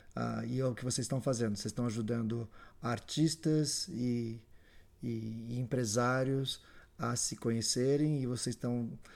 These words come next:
criando, estão se tornando empresários, criando projetos e oferecendo pro público final também, né?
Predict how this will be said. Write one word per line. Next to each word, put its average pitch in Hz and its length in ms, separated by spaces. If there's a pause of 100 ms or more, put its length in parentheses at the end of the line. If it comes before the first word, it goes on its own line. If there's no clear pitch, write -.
(200)
criando, 147 460
estão - 360
se 135 140
tornando 151 360
empresários, 131 880 (240)
criando 127 340
projetos 139 720
e 160 40
oferecendo 131 540
pro 123 120
público 110 320
final 113 320
também, 110 380
né? 104 140